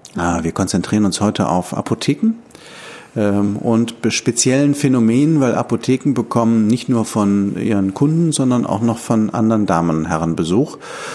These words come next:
Und das haben Sie, ähm, heute mit kleinen Geschichten, glaube ich, angereichert.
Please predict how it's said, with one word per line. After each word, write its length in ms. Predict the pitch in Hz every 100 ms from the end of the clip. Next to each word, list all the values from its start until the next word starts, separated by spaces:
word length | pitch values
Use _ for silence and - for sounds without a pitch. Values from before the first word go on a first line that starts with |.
| - -
Und 440 | 110 104 101 -
das 220 | 104 101 -
haben 220 | 101 104
Sie, 380 | 98 101 101 101 - - -
ähm, 480 | 107 101 101 98 107
heute 400 | 98 101 117 107
mit 300 | 104 101 -
kleinen 280 | - 101 104
Geschichten, 440 | 101 123 117 120
glaube 220 | 95 92 95
ich, 160 | -
angereichert. 640 | 98 95 80 73 - -